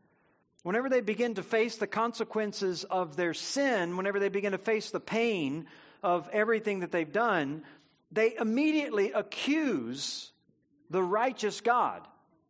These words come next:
Even though God gave them his law, even though God told them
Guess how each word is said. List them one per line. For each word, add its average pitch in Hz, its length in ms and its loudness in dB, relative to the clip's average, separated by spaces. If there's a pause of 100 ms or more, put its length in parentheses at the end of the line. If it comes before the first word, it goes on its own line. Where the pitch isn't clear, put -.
(460)
Even 285 320 2
though 247 160 4
God 220 480 4 (320)
gave 240 340 4
them 233 180 2
his 185 200 -4
law, 202 320 4
even 226 160 0
though 226 120 2
God 214 360 2
told 240 340 2
them 226 240 2